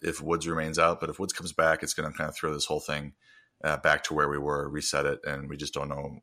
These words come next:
uh, who to start. But, you know, Woods being, uh, the best fantasy player, uh, this year, uh, in this receiving core. Uh, this has been nice, though, to see Watkins get, get used. Uh, I actually started him in our league,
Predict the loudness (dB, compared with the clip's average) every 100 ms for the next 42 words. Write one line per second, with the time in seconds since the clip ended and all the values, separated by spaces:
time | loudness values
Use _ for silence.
0 | -10 -8 -6 -4 0 2 2 -2 -8 _
1 | -10 -6 -6 0 0 0 -4 -4 -4 -10
2 | -16 _ -20 _ -4 -2 2 2 2 0
3 | 0 -4 -2 0 0 -2 -8 -8 -8 -10
4 | -12 -2 -2 2 2 2 0 _ -20 _
5 | _ -4 -2 0 0 -2 -2 -2 -2 -4
6 | -8 -6 -6 -6 -6 -4 -2 -4 -12 _
7 | -2 -2 2 0 2 2 2 0 2 2
8 | 2 2 0 -2 4 4 4 -4 -4 -4
9 | -4 -6 _ -8 -6 -4 0 0 0 -2
10 | -4 -8 _ _ _ _ _ _ 0 4
11 | 4 2 0 -2 0 2 2 0 2 4
12 | 4 4 -2